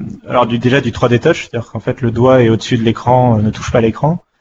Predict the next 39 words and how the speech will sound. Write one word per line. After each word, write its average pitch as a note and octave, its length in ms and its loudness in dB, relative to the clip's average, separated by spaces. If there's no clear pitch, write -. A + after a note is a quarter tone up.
et C3+ 140 2
en B2 100 4
fait E3 200 0
c'est C#3 160 2
naviguer C3+ 420 2
dans D#3 100 2
des B2+ 160 4
interfaces D3+ 520 2
qui C3 120 -2
ne A#2+ 60 6
sont A#2 180 0
pas D#3 200 2
faites - 260 0
pour C3+ 120 0
le B2+ 100 4
tactile E3 520 0
et C3+ 140 -2
où C3 80 4
les B2 160 4
écritures C3+ 400 0
sont A#2+ 340 0
trop D#3 200 -2
petites D3+ 360 -2
en B2+ 80 0
fait - 240 -6
pour A#2+ 280 -2
naviguer. A#2+ 400 2
Euh, A#2+ 280 4
dans B2+ 120 2
le C3 80 4
brevet, C3+ 380 4
Microsoft C#3 440 0
prend C3 120 0
l'exemple B2 360 2
d'un B2 140 2
site D3+ 500 -4
en B2 140 -2
version, C3+ 680 2
euh, A2+ 800 4